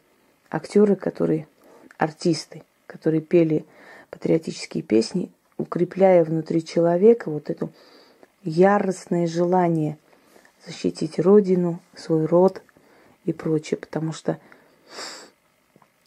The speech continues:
напоминание о родине, напоминание о предках,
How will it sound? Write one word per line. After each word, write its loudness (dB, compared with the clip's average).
напоминание 2
о -6
родине, 4
напоминание -2
о -10
предках, 2